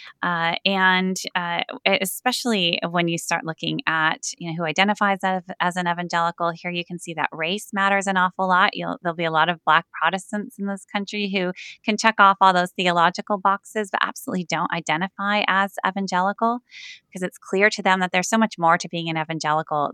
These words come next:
than just a kind of theological rubric. And in fact, when you look at survey data, uh, that evangelicals themselves,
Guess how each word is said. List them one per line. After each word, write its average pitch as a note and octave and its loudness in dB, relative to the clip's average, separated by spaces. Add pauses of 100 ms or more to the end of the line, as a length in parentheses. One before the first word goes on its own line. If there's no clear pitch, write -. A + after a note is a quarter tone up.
than D#3+ -2
just D3 -2
a D#3+ -4
kind - -6
of D3 -10
theological D3+ -2
rubric. D3 0 (560)
And A3+ 8
in A#3+ 4
fact, C4 4
when C4 2
you B3+ 4
look B3+ 2
at - 0
survey B3 2
data, D#3+ 2
uh, F3 0
that F3+ 2
evangelicals G3 2
themselves, G3+ 4